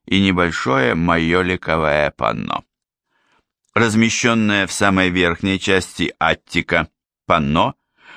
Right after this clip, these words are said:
можно хорошенько разглядеть разве что из скворечника Нирензея, да и то при помощи бинокля. Но если присмотреться к изображению, вы его узнаете, потому что видели эту сцену на фасаде Метрополя.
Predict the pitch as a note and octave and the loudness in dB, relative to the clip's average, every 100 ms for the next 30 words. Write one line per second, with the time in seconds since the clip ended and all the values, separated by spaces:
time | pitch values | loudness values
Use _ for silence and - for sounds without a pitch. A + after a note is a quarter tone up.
0 | - C#3 F3+ F3+ D#3+ D#3 D3 - F3 C#3+ | -2 0 2 0 -2 -2 -2 -2 -2 0
1 | B2 G#2+ F2+ F#2+ F#2+ A#2 - G#2+ G#2+ G2 | 0 0 0 -2 0 -2 0 -2 0 -2
2 | F#2+ - G2+ - F#2+ F#2 - F#2 F2+ G2+ | -4 -2 -2 -2 -4 -4 -6 -2 0 0
3 | G2+ G2 F#2 F#2+ F#2 F#2+ F#2+ F#2+ D#2+ B1+ | -2 -4 -2 0 2 2 2 -2 -2 -6
4 | G#1+ A1 - _ _ _ _ - A2 G2 | -6 -8 -16 _ _ _ _ 0 2 2
5 | B2+ A2+ F#2+ - F#2+ F#2 - F2 E2+ F2+ | 0 0 -4 0 0 2 0 -2 0 0
6 | D2+ - A#1 - _ _ _ _ _ - | -2 -4 -8 -10 _ _ _ _ _ -18
7 | - G2+ C3+ E3 D3 C#3 C3+ - A#2+ B2+ | -2 2 2 0 -2 -2 -4 -2 -4 -2
8 | C3 - G2 G2+ F2 F2+ G2+ A2+ D#3+ D3 | -4 -4 -6 -4 -2 -2 -2 -2 -2 -2
9 | E2 C#2 - _ _ _ _ - A#3+ A3+ | -2 -4 -8 _ _ _ _ -2 0 0
10 | A3 G3 F#2 E2 C2+ - - - _ _ | 0 0 0 -2 -2 -8 -12 -16 _ _
11 | _ _ - G#2 B2 B2 - A#2+ B2+ B2+ | _ _ -8 -2 0 0 0 0 0 -2
12 | A#2 G#2+ F#2+ F2+ F#2 - - A#2 G#2+ F2+ | 0 0 0 -2 -6 -6 -4 0 0 0
13 | F2+ E2+ D2+ - F#2 F#2+ F#2+ E2 G#2+ G#2+ | 0 -2 -4 -2 0 0 -2 -2 -4 -4
14 | - - - | -4 -6 -8